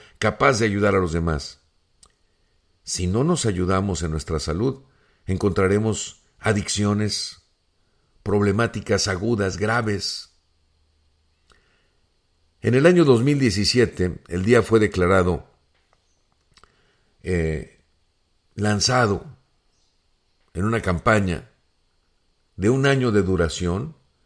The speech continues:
no solamente para conmemorar el cincuenta aniversario de los dos pactos internacionales de derechos humanos, el Pacto Internacional de Derechos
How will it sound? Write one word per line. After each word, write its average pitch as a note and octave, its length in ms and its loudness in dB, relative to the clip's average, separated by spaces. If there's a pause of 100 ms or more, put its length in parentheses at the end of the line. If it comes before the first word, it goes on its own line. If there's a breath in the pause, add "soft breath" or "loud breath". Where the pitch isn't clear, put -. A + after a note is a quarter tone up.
(800)
no C3+ 160 2
solamente C#3+ 380 2
para G2+ 280 0
conmemorar G2 500 0
el G#2 120 0
cincuenta F#2+ 400 -2
aniversario F2+ 720 0 (440 soft breath)
de F#2 160 2
los F2+ 520 2
dos A2+ 260 6
pactos G2+ 560 -2
internacionales F2+ 760 -2
de E2+ 80 -2
derechos F2+ 400 -4
humanos, E2+ 440 -2
el D2+ 100 -6
Pacto F#2+ 260 -6
Internacional D#2+ 580 -6
de D#2 80 -4
Derechos - 320 -12